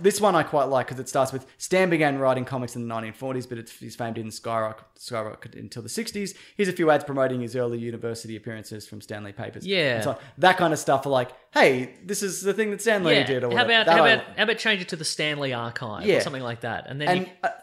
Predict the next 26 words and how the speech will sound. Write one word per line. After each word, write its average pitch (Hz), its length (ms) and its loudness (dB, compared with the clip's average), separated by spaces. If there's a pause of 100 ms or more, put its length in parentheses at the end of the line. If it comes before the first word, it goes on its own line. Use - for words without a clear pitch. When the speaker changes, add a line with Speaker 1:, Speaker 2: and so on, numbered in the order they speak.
Speaker 1:
and 214 80 0
also 220 200 4
you're 185 100 2
not 175 160 4
being 165 180 4
like, 147 300 2
"This 240 140 2
is 220 140 4
Stan 220 360 6
Lee 220 180 6
speaking." 170 720 2 (360)
Speaker 2:
Yeah, 170 180 0
exactly. 139 480 -4
Yeah, 175 180 2
no, 185 100 2
I 196 60 4
think 254 180 -4
the 226 80 2
promotional 160 480 0
Speaker 1:
Mm. - 80 -12
Speaker 2:
tweets 123 220 -2
are 127 60 -4
weird. 120 500 -4
Speaker 1:
Yeah. 127 420 4
Speaker 2:
I 151 80 0
think 160 320 -8